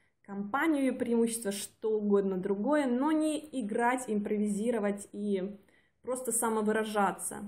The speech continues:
То есть вы можете классно вообще, а, сделать презентацию, будете получать удовольствие,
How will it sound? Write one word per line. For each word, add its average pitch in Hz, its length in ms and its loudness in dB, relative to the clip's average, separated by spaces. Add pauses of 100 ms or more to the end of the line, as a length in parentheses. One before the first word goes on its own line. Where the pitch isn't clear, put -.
(100)
То 240 60 -2
есть 247 140 -2
вы 294 100 0
можете 339 380 0
классно 285 680 0
вообще, 247 720 -2 (120)
а, 196 460 -6
сделать 208 600 -2
презентацию, 214 1000 -2 (120)
будете 214 420 -2
получать 214 420 -2
удовольствие, 208 800 -2